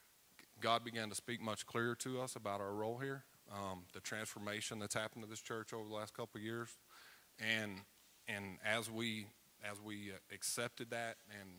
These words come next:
and fell into that, it, it becomes much easier and much clearer, and you, you know where you, where you need to be, you know where you don't need to be, even more importantly. And, um, you know, we, we have a lot of places to serve here,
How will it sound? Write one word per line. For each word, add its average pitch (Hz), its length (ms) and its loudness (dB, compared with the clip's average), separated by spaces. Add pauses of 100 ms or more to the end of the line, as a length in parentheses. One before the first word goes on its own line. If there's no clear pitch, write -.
(160)
and 92 120 -12
fell 101 300 -4
into 120 240 2
that, 123 300 0 (360)
it, 107 140 -8 (160)
it 107 140 -6
becomes 104 680 -4
much 101 260 0
easier 120 360 0
and 107 80 0
much 98 220 -8
clearer, 127 440 0 (220)
and 98 260 -8
you, 98 200 -8 (260)
you 101 80 -4
know 107 200 6
where 117 180 6
you, 113 240 -2 (180)
where 110 140 0
you 107 120 -2
need 110 180 -2
to 113 60 -4
be, 113 340 -4 (260)
you 101 60 -8
know 107 200 4
where 107 180 2
you 98 160 -8 (200)
don't 117 260 4
need 127 180 0
to 123 60 -6
be, 127 280 -4 (100)
even 110 200 -6
more 107 180 -2
importantly. 120 520 -4 (600)
And, 107 360 2
um, 98 280 2 (680)
you 110 80 -2
know, 107 80 2
we, 113 260 2
we 123 140 2
have 135 160 2
a 98 40 2
lot 113 300 4
of 117 80 -6
places 120 400 0
to 113 100 -10
serve 120 360 -2
here, 135 240 -4